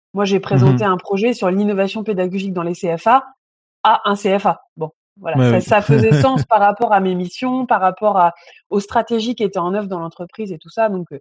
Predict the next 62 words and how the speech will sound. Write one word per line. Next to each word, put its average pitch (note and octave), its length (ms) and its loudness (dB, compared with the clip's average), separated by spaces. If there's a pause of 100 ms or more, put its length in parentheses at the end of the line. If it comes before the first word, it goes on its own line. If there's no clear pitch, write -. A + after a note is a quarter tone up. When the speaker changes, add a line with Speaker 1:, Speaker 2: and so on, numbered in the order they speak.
(160)
Speaker 2:
Mhm. B2 260 -6
Speaker 1:
il G3 40 2
y G3 40 8
a G3 220 2
un D4 100 0
petit D4 220 -6
peu C#4+ 140 -4
de - 100 -8
planètes C4 380 2
qui - 100 -18
se B3 140 -6
sont B3 120 -4
alignées A3+ 640 -2
et G#3+ 160 -4
un C4+ 140 0
petit C#4 180 -8
peu A3+ 140 -6
de G3+ 60 -10
culot B3 500 2
et G#3 140 4
par A3 180 2
là-dessus A3 320 0
un A3+ 100 2
peu, G#3 220 -2
Speaker 2:
Mhm. G3 60 0
Speaker 1:
on A#3 80 0
sourit, B3+ 440 -2
on B3 160 -2
a A3+ 80 2
envie A3+ 360 2
et, G3+ 420 2 (500)
et G#3 120 6
voilà, F3 480 4
ça, F#3 260 2
le G3+ 220 2
tout B3 160 -2
mélangé A3 460 2
Speaker 2:
Oui. A#3+ 40 2
Speaker 1:
a G3+ 80 2
fait G#3 160 -8
que G#3 100 -16
ça E3+ 140 -4
a E3 60 -4
fonctionné, - 400 -16
quoi. - 140 -20 (720)
Speaker 2:
Mais A2 60 -2
moi, F3 240 4
moi, G3 140 4
ce - 40 -4
que E3 60 2
je C3+ 80 -2
trouve, C#3 220 2
je - 80 -8
trouve A#2 160 -6
très - 160 -2
chouette, D#3 320 0
c'est - 120 -6
que C3+ 300 4 (380)
ça - 100 -4
veut A2+ 80 0
dire D#3+ 180 2
que - 60 -6